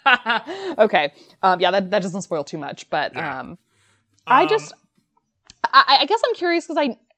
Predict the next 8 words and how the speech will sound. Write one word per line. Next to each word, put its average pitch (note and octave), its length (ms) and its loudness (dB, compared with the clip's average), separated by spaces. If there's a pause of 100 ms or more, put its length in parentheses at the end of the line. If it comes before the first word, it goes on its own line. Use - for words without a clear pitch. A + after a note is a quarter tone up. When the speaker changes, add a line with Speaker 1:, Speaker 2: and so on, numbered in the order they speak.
(120)
Speaker 1:
like, B3 200 -4 (760)
is D#4 280 -4
this F4 260 -8
a F#4 100 -6
V F#3+ 240 -6
I F3 160 -4 (100)
E? D#3+ 440 -12 (2000)
Speaker 2:
Probably. F#3+ 1120 -10